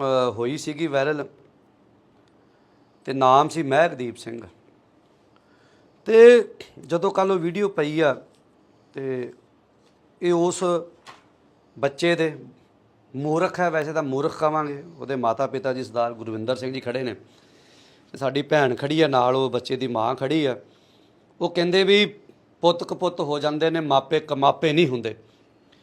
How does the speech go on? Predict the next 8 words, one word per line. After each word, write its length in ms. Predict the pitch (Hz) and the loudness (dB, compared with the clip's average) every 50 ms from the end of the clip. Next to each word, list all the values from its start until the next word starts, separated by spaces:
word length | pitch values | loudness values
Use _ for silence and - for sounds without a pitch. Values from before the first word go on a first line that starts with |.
| _ _ _ _ _ _ _ _ _ _ _ _ _ _ | _ _ _ _ _ _ _ _ _ _ _ _ _ _
ਪਰ 200 | - 190 220 233 | 8 10 10 10
ਮੈਂ 480 | 226 214 202 202 208 220 233 233 220 - - - - _ _ _ - | 10 8 8 10 10 10 10 8 6 4 -2 -6 -18 _ _ _ 2
ਇਹ 240 | 202 214 226 233 233 | 6 10 10 12 12
ਆਪ 380 | 214 196 190 196 214 226 220 | 12 12 12 12 12 12 10
ਹੀ, 100 | 247 226 | 8 4
ਮਤਲਬ, 380 | 208 175 165 - 170 165 165 170 | 6 4 2 4 4 2 4 4
ਇਹਨਾਂ 240 | 180 185 196 196 196 | 4 6 6 6 8
ਨੇ 360 | 196 196 196 202 202 196 | 8 10 10 10 8 6